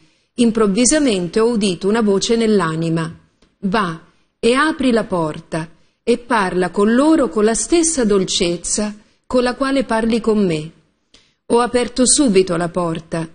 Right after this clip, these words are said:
e mi sono avvicinata al più minaccioso e ho cominciato a parlare con lui con una tale dolcezza e serenità che loro stessi non sapevano più che fare e hanno cominciato anche loro a parlare con gentilezza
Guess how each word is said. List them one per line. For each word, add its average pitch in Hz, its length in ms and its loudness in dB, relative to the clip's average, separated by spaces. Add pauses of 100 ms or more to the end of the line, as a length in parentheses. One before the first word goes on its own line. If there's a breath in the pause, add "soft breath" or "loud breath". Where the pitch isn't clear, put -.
e 208 100 0
mi 214 160 4
sono 214 240 2
avvicinata 220 680 0
al 196 100 -2
più 254 180 0
minaccioso 190 1000 0 (300 soft breath)
e 247 120 0
ho 262 80 -2
cominciato 262 640 0
a 196 60 -2
parlare 185 500 -2
con 226 180 0
lui 190 240 4
con 196 200 -2
una 208 240 2
tale 262 420 0
dolcezza 170 880 -4 (260 soft breath)
e 247 160 0
serenità 190 880 0 (480)
che 269 140 -2
loro 302 260 2
stessi 320 460 0
non 208 160 0
sapevano 208 540 -2
più 247 180 0
che 240 140 -2
fare 165 600 -8 (600)
e 262 140 0
hanno 196 280 0
cominciato 214 680 0
anche 240 260 0
loro 175 260 -2
a 180 60 -6
parlare 185 520 -2
con 208 200 0
gentilezza 196 920 -2